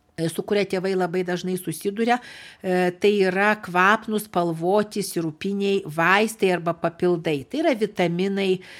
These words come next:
nuo temperatūros sirupai, e, antibiotikų sirupai. Ir kas dažniausiai būna, vaikas susirgo, sukarščiavo, mama užtaisė liepžiedžio aviečio arbatos,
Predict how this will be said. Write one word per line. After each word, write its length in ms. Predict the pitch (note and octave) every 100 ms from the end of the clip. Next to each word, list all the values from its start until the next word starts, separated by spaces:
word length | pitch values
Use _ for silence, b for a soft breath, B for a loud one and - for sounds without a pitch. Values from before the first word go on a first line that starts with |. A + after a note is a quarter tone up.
| B
nuo 160 | G3+ F4+
temperatūros 1160 | F4+ G#3 F3+ D3+ D3 C#3 A3 C#4 C4 A#3+ A3+ -
sirupai, 640 | A3 G#3 G3 - G3 F#3 F#3+ B B B
e, 240 | E3+ F3 F3
antibiotikų 1040 | C4+ D4+ A3+ F3 D3+ G3 C#4 B3+ - A#3
sirupai. 800 | - A3+ G#3 G3 - G3 G3 G3 -
Ir 140 | F#3+
kas 200 | F#3 G#3+
dažniausiai 540 | F#3+ F#3 F#3 F3+ F#3 F3
būna, 320 | E3+ E3 E3
vaikas 380 | F3 F3 D#3+ -
susirgo, 420 | D3 E3+ D#3+ C#3+
sukarščiavo, 880 | - - - - - C4 E4 D#4+ D#4+ B B B
mama 300 | E3+ E3+ E3+
užtaisė 640 | E3 - F3 E3 D#3 D#3+
liepžiedžio 640 | D#3 E3+ D#3+ D3+ D3+ C#3+ D3
aviečio 540 | D3 D3 D3 C#3+ C#3
arbatos, 800 | C#3 C#3 A#3+ D4+ D4+ C4+ C4+ C#4